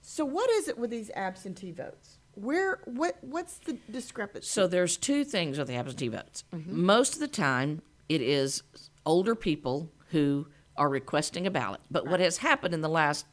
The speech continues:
Speaker 2: I don't know, ten years, eight years, is that candidates now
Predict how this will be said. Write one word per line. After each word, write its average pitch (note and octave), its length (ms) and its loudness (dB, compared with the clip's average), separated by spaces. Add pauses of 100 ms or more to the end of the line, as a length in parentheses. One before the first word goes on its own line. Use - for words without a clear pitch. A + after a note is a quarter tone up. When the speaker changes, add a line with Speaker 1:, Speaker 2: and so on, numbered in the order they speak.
Speaker 2:
I C3 60 0
don't B2+ 160 0
know, G#2 80 -2
ten E3+ 320 -2
years, D3 260 0
eight C#3+ 180 2
years, B2 320 -2 (600)
is E3+ 160 4
that F3 180 0
candidates A3+ 540 -2
now B2+ 400 0